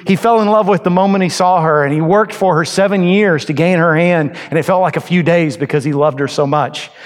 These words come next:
And now here she's pregnant for the second time, and they're on this move, and this is what happens next in Genesis thirty-five sixteen. Then they journeyed from Bethel. When they were still some distance from Ephrath,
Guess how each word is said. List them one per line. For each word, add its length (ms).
And 80
now 220
here 160
she's 260
pregnant 480
for 120
the 80
second 340
time, 520
and 140
they're 140
on 160
this 180
move, 600
and 140
this 120
is 120
what 140
happens 440
next 520
in 140
Genesis 400
thirty-five 560
sixteen. 760
Then 160
they 100
journeyed 460
from 180
Bethel. 640
When 180
they 140
were 120
still 460
some 320
distance 420
from 180
Ephrath, 580